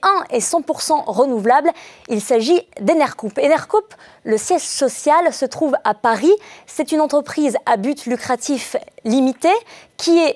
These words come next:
éthique et solidaire et qui est dirigée par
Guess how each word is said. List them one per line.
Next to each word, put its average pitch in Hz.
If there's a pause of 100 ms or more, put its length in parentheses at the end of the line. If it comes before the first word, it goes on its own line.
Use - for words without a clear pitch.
éthique 277
et 240
solidaire 247
et 240
qui 294
est 330
dirigée 226 (300)
par 320